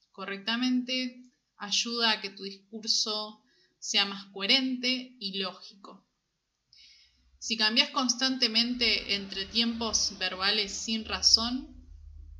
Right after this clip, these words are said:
puede que confundas al oyente y también dificultes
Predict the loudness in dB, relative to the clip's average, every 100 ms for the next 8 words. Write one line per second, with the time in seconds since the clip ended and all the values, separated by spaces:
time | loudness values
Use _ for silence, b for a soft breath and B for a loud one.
0 | -6 0 2 2 2 2 2 0 -8 b
1 | b b _ _ -8 -8 -4 0 0 0
2 | -4 -2 0 2 2 0 0 -2 -4 -10
3 | -8 -2 -2 0 0 -2 -4 -8 _ -8
4 | -6 -4 -8 -10 -12 -10 -8 -8 -10 -14